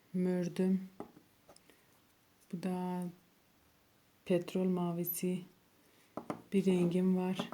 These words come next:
Şu dört rengi kullanarak harika bir model yapacağım inşallah. Şöyle bir ön hazırlık yaptım dostlar. Bu şekil. Alt zürafamı geçtim.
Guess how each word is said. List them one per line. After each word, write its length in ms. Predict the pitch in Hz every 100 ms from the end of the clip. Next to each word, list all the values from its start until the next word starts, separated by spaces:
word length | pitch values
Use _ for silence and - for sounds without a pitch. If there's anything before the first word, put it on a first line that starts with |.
| -
Şu 240 | - - 190
dört 340 | 190 190 -
rengi 360 | 185 180 185 185
kullanarak 640 | 185 180 180 180 185 185
harika 560 | - 180 175 - 185 185
bir 80 |
model 360 | 185 175 175 180
yapacağım 520 | 180 175 175 170 175
inşallah. 680 | 175 170 - 170 175 175 185 185 - _ - - _ _ _ _ -
Şöyle 540 | - 190 180 180 170
bir 240 | 196 185
ön 120 | 196 180
hazırlık 580 | 180 180 185 180 180
yaptım 540 | 180 180 180 - 180 175
dostlar. 600 | 175 180 - 190 190 - - _ _ _ _ _ _ _ _ _ _ _ -
Bu 60 |
şekil. 760 | 160 - 185 185 - 185 185 190 - _ _ _ _ _ _ _ _ _ - _ _ _
Alt 180 | 196 185
zürafamı 640 | 196 185 180 175 180 180
geçtim. 800 | 180 190 190 185 - 190 185 185